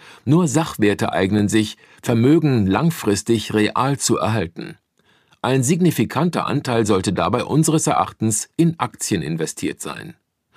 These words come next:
Doch so wie jeder weiß, dass Immobilien nicht gleich Immobilien sind, sollten Anleger auch bei Aktien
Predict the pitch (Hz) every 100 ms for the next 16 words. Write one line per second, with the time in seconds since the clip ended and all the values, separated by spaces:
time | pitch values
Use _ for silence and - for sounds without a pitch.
0 | - - - - 127 123 - 113 113 104
1 | 127 147 90 80 85 107 - - 113 107
2 | 110 113 92 143 180 123 107 101 104 95
3 | 92 - 90 80 143 123 104 101 113 107
4 | - - - 143 143 143 - 185 170 135
5 | 131 110 - 139 180 - - 117 98